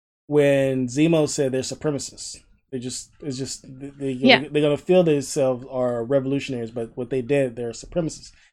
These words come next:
Speaker 1: They're forcing their, their beliefs. That's, is, is, this is supremacy. And then Sam legit reverberated, but in a more respectful way. And she's like, "No." I was like, he's like, "But you want an army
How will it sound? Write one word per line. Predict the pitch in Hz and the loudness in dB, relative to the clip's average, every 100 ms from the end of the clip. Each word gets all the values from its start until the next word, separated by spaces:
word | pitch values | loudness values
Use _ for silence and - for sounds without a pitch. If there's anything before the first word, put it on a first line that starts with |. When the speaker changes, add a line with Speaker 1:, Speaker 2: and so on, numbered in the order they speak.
| - | -6
Speaker 1:
They're | 135 | -4
forcing | 131 156 165 - 147 139 131 | 0 2 2 2 -2 0 2
their, | 131 127 123 117 - _ _ _ - | 2 2 -2 -4 -12 _ _ _ 2
their | 143 | 2
beliefs. | 139 143 156 170 135 - - _ _ _ _ _ | 4 4 4 4 2 -8 -12 _ _ _ _ _
That's, | 139 135 - | -2 -2 -2
is, | 143 151 | -4 -4
is, | 139 135 | -8 -6
this | 143 - | -6 -6
is | 131 - | -12 -14
supremacy. | - 143 196 185 - 110 | -10 0 2 2 -2 -6
And | 131 | -2
then | 135 | -2
Sam | 131 - 175 190 170 143 - _ _ _ _ - | -2 2 4 6 4 0 -6 _ _ _ _ -6
legit | 151 135 185 196 147 156 180 | -4 2 6 6 6 -10 -8
reverberated, | 151 165 156 190 220 202 156 151 165 | -4 -2 4 8 8 8 4 4 2
but | 147 147 - | 4 4 4
in | 151 | -2
a | 147 | 2
more | 156 160 147 | 4 4 4
respectful | 143 - 208 208 170 | 0 4 6 6 4
way. | 151 143 | 2 0
And | 143 | 0
she's | 165 | 0
like, | 147 | 2
"No." | 160 196 | 4 6
I | 156 | 6
was | 156 156 | 4 2
like, | 143 143 | -2 -4
he's | 156 170 | -12 -8
like, | 143 | -8
"But | 131 - | -8 -6
you | 165 | 0
want | 170 160 | 2 2
an | 139 | 4
army | 185 175 113 | 6 6 2